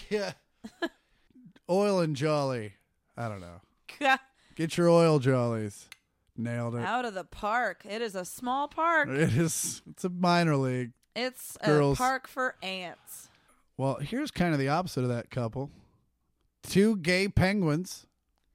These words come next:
Speaker 1: Did you know there are gay penguins? Well, these are in Berlin. Well, they're soon to become parents after taking in an abandoned egg as their own.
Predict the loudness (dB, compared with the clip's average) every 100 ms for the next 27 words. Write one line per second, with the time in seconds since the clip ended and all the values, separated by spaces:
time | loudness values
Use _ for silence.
0 | _ -16 -6 0 2 4 2 2 0 0
1 | 2 2 4 2 2 -2 -2 2 4 4
2 | 4 2 4 4 4 2 0 -2 -6 -4
3 | 0 0 4 4 4 2 2 10 10 10
4 | 4 -4 -12 -20 _ _ _ _ _ _
5 | -4 -2 -2 -4 -4 -4 -4 -4 -2 -2
6 | 0 2 2 2 2 2 4 2 0 0
7 | 0 -2 -4 -8 -6 -4 -2 -4 -2 -4
8 | -6